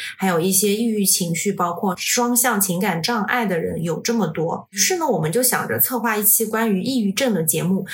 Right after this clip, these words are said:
希望可以帮助到更多的人。今天我们请到的嘉宾是来自黄浦区精神卫生中心的温科奇温医生，他是一名精神科的主治医师，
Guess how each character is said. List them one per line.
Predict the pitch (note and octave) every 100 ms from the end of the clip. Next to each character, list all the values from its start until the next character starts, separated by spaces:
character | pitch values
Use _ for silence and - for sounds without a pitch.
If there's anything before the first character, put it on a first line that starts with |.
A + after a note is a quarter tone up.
| -
希 | - C4
望 | C4+ B3+ G3+
可 | - F3+
以 | F#3+ F3 -
帮 | G3+ G3+
助 | G#3 F#3
到 | G3 F3+ D#3+
更 | A3+ G3
多 | B3+
的 | B3+ D#3
人。 | C#3 B2+ - _ _ _ _ _
今 | - D4+
天 | D#4+ E4+ E4+ C#4
我 | F3 -
们 | E3 A3
请 | G#3+ E3+
到 | A3+
的 | G3+
嘉 | F#3 A#3 B3
宾 | B3+ B3+ C4
是 | - - A3+ F#3+ F3
来 | E3 D#3+
自 | F#3+ A#3+ G3
黄 | G3 E3+ G#3
浦 | A3 F3
区 | E3 - - G#3+ G#3 -
精 | - C4
神 | C4 F3+
卫 | A3+
生 | G#3 A3+ A#3
中 | B3 B3+
心 | A#3+ B3+ B3+
的 | G#3+ E3
温 | G3 B3+ B3+
科 | - C4+
奇 | - - F3 E3+
温 | G3+ B3
医 | C4
生， | B3 B3+ C4 C4 _ _ _
他 | - B3
是 | B3 B3+ A#3
一 | A#3
名 | G3+ E3+ F#3
精 | A3+ D#4
神 | - F3+
科 | G3 C4 B3
的 | A3+
主 | F#3+ D#3
治 | - G#3+
医 | G3+ G#3+
师， | A3+ - A3+ A#3